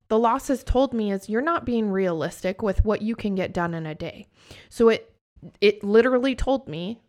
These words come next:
"Adjust your expectations and try again." And it took a while. It took a long time for me to have my first win. So then you go through this process and you start narrowing down. You're still getting things done,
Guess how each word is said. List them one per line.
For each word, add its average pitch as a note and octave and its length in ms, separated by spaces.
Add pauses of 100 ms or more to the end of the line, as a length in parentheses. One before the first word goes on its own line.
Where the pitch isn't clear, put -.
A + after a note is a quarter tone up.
(160)
"Adjust F#3 600
your B3 140
expectations A3+ 1120
and F#3+ 240
try G3 300
again." F#3 440 (260)
And B3 140
it B3 140
took C4 180
a A#3+ 40
while. E3+ 420 (320)
It A3+ 160
took C4+ 160
a C4 40
long A3 280
time F#3+ 320
for F#3 140
me F#3 160
to F#3 100
have F#3 200
my F3+ 120
first - 340
win. D#3 360 (920)
So - 160
then G#3 380 (320)
you G#3 160
go G#3+ 160
through B3 220
this A3+ 200
process A#3 680
and G3 160
you G3 80
start - 280
narrowing A3+ 360
down. A3 260
You're G3 100
still C4+ 260
getting C#4+ 340
things A3+ 360
done, A3 540